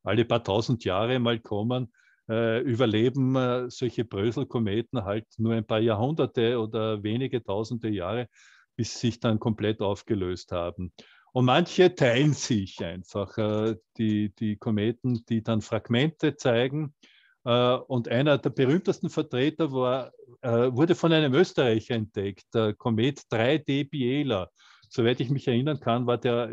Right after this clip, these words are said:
irgendwo in der K und K-Zeit, äh, sogar beim Militär und hatte Astronomie betrieben. Bitte mich zu korrigieren, falls ich falsch liege, aber es, glaube ich, war ein Österreicher.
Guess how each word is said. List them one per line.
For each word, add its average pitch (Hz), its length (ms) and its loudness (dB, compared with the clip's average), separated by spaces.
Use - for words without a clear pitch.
irgendwo 123 440 -2
in 117 100 -2
der 123 120 -2
K 113 220 0
und 123 160 -2
K-Zeit, 113 800 0
äh, 110 140 -2
sogar 117 260 0
beim 117 180 2
Militär 117 560 2
und 120 240 -6
hatte 113 340 -2
Astronomie 110 500 0
betrieben. 117 640 0
Bitte 117 220 -4
mich 110 340 -4
zu - 140 -6
korrigieren, 110 560 -2
falls 104 260 -6
ich - 80 -18
falsch 107 300 -6
liege, 113 240 -2
aber 110 120 0
es, - 160 -6
glaube 113 200 0
ich, 101 80 -4
war 107 80 -4
ein 104 140 -4
Österreicher. 107 800 -4